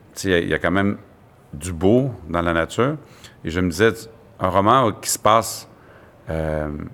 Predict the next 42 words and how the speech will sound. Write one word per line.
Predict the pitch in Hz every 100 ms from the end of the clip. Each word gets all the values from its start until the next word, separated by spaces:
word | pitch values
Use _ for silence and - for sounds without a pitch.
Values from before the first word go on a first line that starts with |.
| - -
à | -
Montréal, | 92 92 92 95 101 101 -
en | 85
ville, | 80 92 101 101 90
avec | 82 76
des, | 80 80 67 - - - -
des | 82
sans-abri, | - 92 82 85 90 87 98 101
des | 85 73
itinérants, | 82 - 92 85 92 101 101 - - - - -
est-ce | 80
que | -
les | 90
gens | 82 104
vont, | 98 90 80 76 -
vont, | 71 73 78
vont | 71 85
aimer | 82 80
ça ? | - 131 180 - - - - - _ - -
Et | 85
ça | 82 -
a | 87
super | - - 98
marché. | 95 - 135 156 110
Le | 82
roman | 85 92
a | 107
été | - 98
pendant | - 85 87 -
un | 98 95
an | 110
au | 104
palmarès. | 95 85 85 76 101 104
On | 87 80
est | 80
rendu | 78 78 87
à | 85 73 71 -
plus | -
de | 92
soixante-dix | - - 92 87
mille | 90
copies. | - 82 98